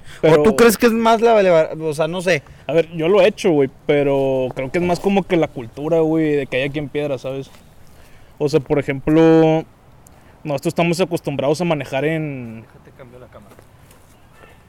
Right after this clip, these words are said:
Speaker 1: ¿Por, güey? Ah, nosotros estamos acostumbrados a manejar en ciudades más grandes, güey. Entonces venimos aquí y el tráfico es más lento, güey. A mí sí me da gana de repente la rebasada a lo pendejo irme por donde no debo, güey.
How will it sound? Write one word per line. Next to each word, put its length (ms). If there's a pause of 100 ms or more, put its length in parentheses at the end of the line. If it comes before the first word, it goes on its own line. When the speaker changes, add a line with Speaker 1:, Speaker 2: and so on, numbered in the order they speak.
Speaker 1:
¿Por, 120
güey? 140 (360)
Ah, 140 (480)
nosotros 280
estamos 260
acostumbrados 600
a 40
manejar 400
en 80
ciudades 300
más 160
grandes, 380
güey. 220 (520)
Entonces 440
venimos 380
aquí 380 (960)
y 60
el 100
tráfico 360
es 80
más 120
lento, 320
güey. 200
A 40
mí 140
sí 140
me 120
da 100
gana 260
de 80
repente 420
la 100
rebasada 320
a 40
lo 80
pendejo 500
irme 180
por 160
donde 180
no 160
debo, 340
güey. 180